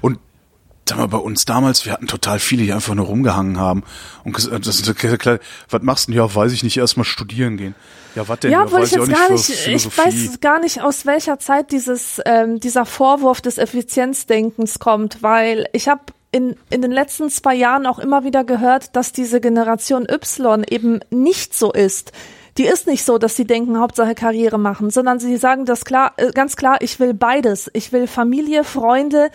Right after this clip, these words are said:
Speaker 2: und Karriere.
Speaker 1: Genau.
Speaker 2: Und ich verdiene gerne, ich verdiene lieber weniger Geld und hab dafür beides,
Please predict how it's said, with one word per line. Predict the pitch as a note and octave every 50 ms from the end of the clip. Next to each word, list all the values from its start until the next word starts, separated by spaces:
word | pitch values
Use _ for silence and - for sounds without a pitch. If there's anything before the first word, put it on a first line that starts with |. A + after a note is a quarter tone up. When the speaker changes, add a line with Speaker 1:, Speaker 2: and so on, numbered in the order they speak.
| - - - - - _ _ _
Speaker 2:
und | - D4+ E4 G4 A4+ -
Karriere. | - - A#3+ A3+ G#3+ G#3+ G#3+ A3 G#3+ G#3 G3+ G#3 G#3+ B3 E4+ - _ _
Speaker 1:
Genau. | - A#3+ - - G#3
Speaker 2:
Und | - C4+ C4+
ich | - C4+ -
verdiene | - C#4 A3+ A3+ C4+ D#4+ E4+ E4 D4
gerne, | A3 C4 B3+ C4 D4+ E4 E4+ F4 F#4+ G4 G4+ _ _ _ _ _ _ _ _ _ _ _ _ _ _ -
ich | - B3
verdiene | - C#4+ B3+ A3+ - D4 E4 E4 D4+
lieber | C4+ A#3 B3+ D#4 - F#4 E4+ D4 A#3
weniger | C#4 D4+ E4 E4+ C#4+ C4+ A#3+
Geld | A3 B3 B3 C4 C4 B3+ -
und | - A#3 -
hab | - C4+ -
dafür | - B3 A#3+ - C4 A#3+
beides, | F#3+ - A3+ A#3+ C#4 D4+ A3+ G#3 A3+ C#4 - - -